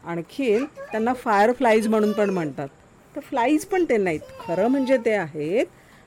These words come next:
रात्रीच्या वेळेला बाहेर पडणारे भुंगे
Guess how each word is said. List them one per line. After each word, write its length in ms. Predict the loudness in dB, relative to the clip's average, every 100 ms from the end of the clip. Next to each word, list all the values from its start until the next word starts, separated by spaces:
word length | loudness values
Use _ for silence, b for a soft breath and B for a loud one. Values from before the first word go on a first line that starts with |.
| b
रात्रीच्या 640 | -8 -6 -4 0 2 2 2
वेळेला 320 | 2 2 0
बाहेर 320 | -2 -6 -6
पडणारे 680 | -6 -6 -6 -8 -8 -6 -6 -8 -8
भुंगे 460 | 2 4 4 4 2